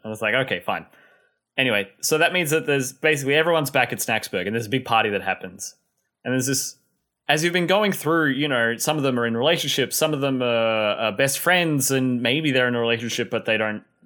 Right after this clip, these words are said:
but, like, they kinda keep talking around it, and it's, like, kinda weird, and it's kinda something else, and, um, there's, there's this tension that happens all throughout that game between the different characters.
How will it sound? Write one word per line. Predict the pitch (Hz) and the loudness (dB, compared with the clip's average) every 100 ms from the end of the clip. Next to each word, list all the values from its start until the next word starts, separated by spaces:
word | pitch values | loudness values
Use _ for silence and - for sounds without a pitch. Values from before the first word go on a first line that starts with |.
| _ | _
but, | 113 95 | -6 -4
like, | 117 104 | -4 -4
they | 110 | -4
kinda | 101 113 107 | -4 -4 -4
keep | - 104 | -6 -10
talking | - 107 110 | -8 -8 -6
around | 92 98 117 120 | -6 -4 -2 -2
it, | 127 | -2
and | 110 | -2
it's, | 95 - | -4 -8
like, | 95 | -8
kinda | 104 98 | -6 -6
weird, | 95 101 98 | -4 -6 -6
and | 92 | -10
it's | - | -10
kinda | 104 95 92 | -10 -10 -10
something | - 95 | -10 -8
else, | 95 98 - | -6 -6 -8
and, | 92 87 _ _ _ _ _ _ - | -10 -14 _ _ _ _ _ _ -6
um, | 107 101 101 98 - _ _ _ _ | -2 0 -2 -8 -14 _ _ _ _
there's, | 120 - | -6 -4
there's | 131 131 | -2 -2
this | 135 - - - | 0 -2 -4 -4
tension | - 170 135 107 | -2 0 0 -2
that | 98 | 0
happens | 113 107 101 95 | 0 -2 -6 -6
all | - 123 131 | -2 0 0
throughout | - 107 104 | -2 -2 0
that | 107 95 | -2 -4
game | 101 92 | -2 -4
between | 90 - 95 | -6 -10 -10
the | 95 | -10
different | 92 - 95 | -12 -18 -10
characters. | 92 95 - 92 - | -8 -8 -12 -18 -20